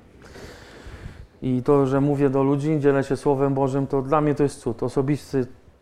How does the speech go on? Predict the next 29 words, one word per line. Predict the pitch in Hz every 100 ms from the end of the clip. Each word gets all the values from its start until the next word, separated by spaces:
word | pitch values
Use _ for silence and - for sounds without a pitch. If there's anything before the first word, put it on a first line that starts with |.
| -
osobiście | 135 123 135 139 - 135
dla | 131
mnie | 131 127
jest | 120
to | 131
wielki | 147 139 143
cud. | - 143 - - - - - - _ _ - -
I | 127
chciałbym | 175 170 170
podzielić | 170 170 165
się | 170
też | 160 156
świadectwem | - 156 156 156 - 156 151 - - - - - - - - - - 135
w |
dwa | 156
tysiące | 160 175 156 151
siedemnastym | 160 156 151 143 - 143
roku, | 147 131 123
kiedy | 139 123 127 123 123 120 - - - - -
jeździliśmy, | 127 120 131 127 123 131 123 123 120 - - 127
e, | 123 123
na | 120
szkołę, | - 156 151 135
tam | 127 117 113 - 123
z | 120
kilkoma | - 120 123 123
osobami | 120 127 127 123
ze | 120 120
zboru. | 131 131 131